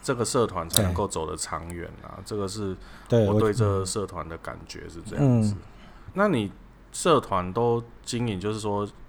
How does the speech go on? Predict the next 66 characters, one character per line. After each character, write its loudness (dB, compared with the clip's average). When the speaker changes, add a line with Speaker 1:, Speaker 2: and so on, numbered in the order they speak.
Speaker 1:
这 0
样 -2
小 -2
小 -6
的， -12
你 -6
有 0
没 -2
有 -2
想 -4
要 -2
把 -8
它 -6
发 -6
展 -10
变 -8
大 -6
这 -16
样 -16
子？ -18
Speaker 2:
没 6
有， 8
因 10
为 10
我 10
觉 2
得 8
蛮 8
麻 4
烦 -2
的。 -4
我， 6
我 6
其 8
实 10
有， 8
有 10
一 8
直 0
在 6
考 2
虑 8
一 4
件 6
事， 4
就 6
是 6
说 6
我 4
们 4
在 6
十 2
周 6
年 6
的 2
时 0
候， 2
就 2
是 2
大 2
概 4
在 6
明 6
年 4
的， 2
Speaker 1:
嗯。 2